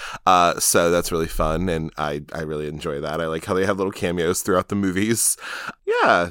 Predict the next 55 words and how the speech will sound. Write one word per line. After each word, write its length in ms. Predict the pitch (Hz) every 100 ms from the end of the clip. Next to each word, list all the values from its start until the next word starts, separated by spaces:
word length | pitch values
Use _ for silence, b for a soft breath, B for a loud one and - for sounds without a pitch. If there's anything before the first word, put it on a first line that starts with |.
| -
don't 120 | 330
think 140 | 320 233
there's 180 | 175 139
a 60 |
whole 240 | 113 151 160
lot 180 | 131
of 200 | 104 107
everything 360 | 92 98 104 98
else, 300 | 90 95 -
though. 260 | 104 101 113
You 140 | 120
know, 100 | 117
the 80 | 127
movie 220 | 151 175
came 280 | - 196 165
out, 360 | 131 147 190
you 120 | 156 175
know, 200 | 175 180
it, 240 | 175 - B B B B
it, 220 | 226 269 -
it 240 | 294 220
did 260 | 226 277 311
a 100 | 247
little 240 | 185 214
bit 360 | 202 202 120 -
better, 460 | 107 101 101 120
I 100 | 117
guess, 760 | 107 101 110 98 110 - - -
um, 460 | 101 95 98 101 95 B B 113
in 140 | 107 113
regards 500 | 107 101 107 107 -
to 180 | - 107
what 100 | 104
they 120 | 107
had 180 | 98 78
done. 500 | 113 110 95 92 110 B B
They 80 | 95
made 140 | 117
about 200 | 123 120
thirty-eight 320 | - 123 120 107
million 300 | 110 107 104
dollars 560 | 90 90 98 117 156 156
across 340 | - 110 101
a, 60 | 107
like, 200 | 98 95
twenty-ish 580 | - 107 104 98 92 98
million 260 | 98 95
dollar 220 | 92 90 87
budget, 480 | 98 95 90 95
so 140 | - 180
that's 140 | -
not 140 | 131 -
too 180 | 104
bad. 360 | 85 80 85 98
But, 320 | 104 95 98